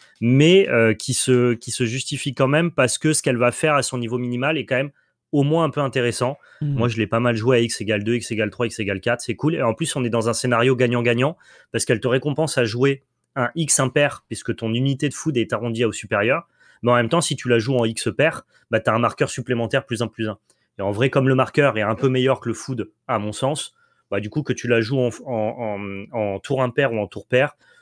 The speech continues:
Speaker 1: t'es toujours dans un scénario qui te va. Et c'est là où je trouve que la Merlois, elle est polyvalente et intéressante.
Speaker 2: C'est clair.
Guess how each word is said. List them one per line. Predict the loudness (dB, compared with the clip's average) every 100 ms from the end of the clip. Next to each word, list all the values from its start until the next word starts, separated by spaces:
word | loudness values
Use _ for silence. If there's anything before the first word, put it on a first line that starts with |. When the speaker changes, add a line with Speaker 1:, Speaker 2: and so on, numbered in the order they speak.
| _
Speaker 1:
t'es | -12
toujours | -8 0 0
dans | 0 -2
un | -4
scénario | -2 0 0
qui | -2 -6
te | -4
va. | -2 -2 -4 _ _ -10
Et |
c'est | -4 0
là | 0
où |
je | 0
trouve | -6
que | 0
la | 0
Merlois, | 2 2 2 2
elle |
est | 0
polyvalente | -4 -2 -2 -4 -4
et |
intéressante. | -8 -8 -10 -14 -20 _ -20 -20 _
Speaker 2:
C'est | -4 -2
clair. | 0 0 0 -4